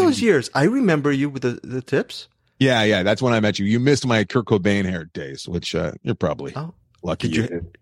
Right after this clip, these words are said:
Speaker 2: did
Speaker 1: I
Speaker 2: you
Speaker 1: was
Speaker 2: have the, the big military boots, the, the black military boots and
Speaker 1: No,
Speaker 2: the
Speaker 1: I
Speaker 2: grunge?
Speaker 1: didn't have combat boots. I wasn't that
Speaker 2: Combat,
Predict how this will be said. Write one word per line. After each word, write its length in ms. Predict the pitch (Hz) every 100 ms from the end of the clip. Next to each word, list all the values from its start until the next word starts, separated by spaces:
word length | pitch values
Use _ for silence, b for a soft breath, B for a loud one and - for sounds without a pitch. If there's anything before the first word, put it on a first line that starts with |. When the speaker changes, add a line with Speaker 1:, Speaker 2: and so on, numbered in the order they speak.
| _
Speaker 2:
did 100 | - 113
Speaker 1:
I 20 |
Speaker 2:
you 40 |
Speaker 1:
was 60 | 117
Speaker 2:
have 200 | 117 110
the, 140 | 113
the 200 | - 113
big 240 | 98 120 113
military 380 | 120 120 139
boots, 300 | 135 165 185
the, 200 | - 107
the 120 | 95 101
black 280 | 113 113
military 360 | 120 117 123 127
boots 300 | 127 135 -
and 80 | 104
Speaker 1:
No, 60 | 160
Speaker 2:
the 60 |
Speaker 1:
I 120 | 117
Speaker 2:
grunge? 80 | 113
Speaker 1:
didn't 100 | 98
have 120 | -
combat 440 | - 127 113 76 71
boots. 300 | - 95 101
I 40 |
wasn't 240 | 98 85 73
that 120 | 82
Speaker 2:
Combat, 360 | 113 107 98